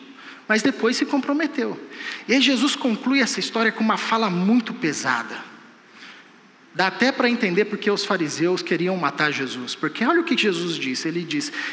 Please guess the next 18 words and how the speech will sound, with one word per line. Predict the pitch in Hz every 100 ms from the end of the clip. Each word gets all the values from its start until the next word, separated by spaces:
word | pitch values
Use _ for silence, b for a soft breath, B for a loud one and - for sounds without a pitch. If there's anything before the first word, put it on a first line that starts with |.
| B
"Eu | 185
digo | 180 254
a |
verdade | 214 185 175 170
pra | - 156
vocês: | 143 - 127 107 - - - - - - - B B B B -
prostitutas | 240 269 - - - - 247 - - - - - -
e | 196
publicanos | 196 220 185 190 - 180 180 147 127 - - - - B B B
estão | 170 - - 214 233
antecedendo | 208 196 220 - 180 165 202 202
vocês | 170 156 - 180 175 160
na | 160
entrada | 147 143 156 151
do | 143 147
reino | 143 143 135
de | 127
Deus. | 123 117 120 - -